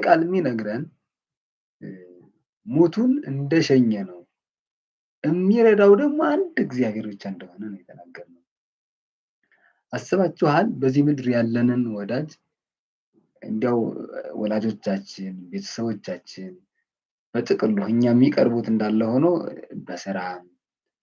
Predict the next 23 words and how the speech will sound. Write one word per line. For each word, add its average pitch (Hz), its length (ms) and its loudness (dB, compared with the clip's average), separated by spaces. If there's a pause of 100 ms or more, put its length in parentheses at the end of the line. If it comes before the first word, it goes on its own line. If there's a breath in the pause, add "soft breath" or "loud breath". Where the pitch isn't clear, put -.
(140)
በኑሮም 101 560 -2
በልዩ 262 440 2
ልዩ 330 200 8
መልክ 254 220 8
የምናገኛቸው 208 680 4
ወዳጆች 196 480 4
እጅግ 156 400 -4
ብዙ 113 240 -6
ናቸው። 98 280 -6
የሚያውቁን 135 760 4
የምናውቃቸው 107 760 -4 (560)
በብዙ 123 320 2
መልኩ 127 280 6 (500)
የምንግባባቸው 113 800 2
ሰዎች 131 320 -4
ብዙዎች 98 340 -12
ናቸው። - 300 -20 (1300)
ከነሱም 180 640 2
ደግሞ 165 260 6 (840)
ቀረብ 165 420 8
ሲል 208 240 -2 (720)
በነፍስም 160 380 4
በስጋም 147 400 0